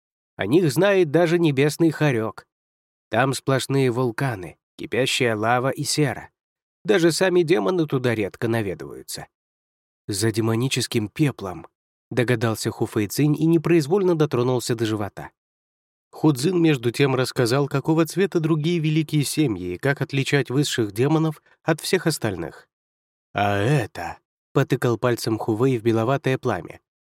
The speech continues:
«Про белый цвет ты ничего не сказал, отец». «Хм», протянул Худзин. «Это, наверное, недопёсок». «Я?» восхитился Сяоху. Все вздрогнули.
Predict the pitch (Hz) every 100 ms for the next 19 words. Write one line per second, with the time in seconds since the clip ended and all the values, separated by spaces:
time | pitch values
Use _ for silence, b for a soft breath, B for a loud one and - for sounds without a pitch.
0 | _ _ - 123 117 107 113 143 143 113
1 | 117 110 139 135 131 135 135 143 139 -
2 | 156 190 135 98 104 80 - - _ _
3 | _ _ _ _ _ - 190 180 170 160
4 | 151 - _ _ - 117 - 107 104 -
5 | 117 101 87 - - _ _ _ _ _
6 | - 208 - 175 160 156 156 147 139 135
7 | 127 120 117 - 113 - - - _ _
8 | _ _ _ _ - 165 294 359 - _
9 | _ - 143 156 165 156 139 - 139 127
10 | 98 80 - - _ _ _ _ _ -
11 | 127 117 113 135 95 82 71